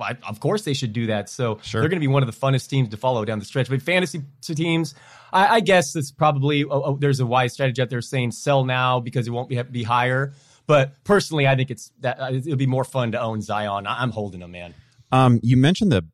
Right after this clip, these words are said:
Speaker 2: playoff race in the West. How fun is it that, like, Zion and Ja Morant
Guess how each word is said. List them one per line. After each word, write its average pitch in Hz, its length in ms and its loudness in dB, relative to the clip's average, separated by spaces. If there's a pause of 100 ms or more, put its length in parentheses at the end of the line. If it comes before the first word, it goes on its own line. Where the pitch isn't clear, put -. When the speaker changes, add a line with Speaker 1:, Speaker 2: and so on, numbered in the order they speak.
Speaker 2:
playoff 120 400 2
race 92 240 -4
in 95 60 -4
the 90 80 -4
West. 107 340 -2
How 107 160 -2
fun 107 320 -4
is 104 140 0
it 87 220 -4
that, 87 180 -4
like, 82 240 -4
Zion 95 500 -4
and 85 220 -6
Ja 87 180 -2
Morant 85 520 -6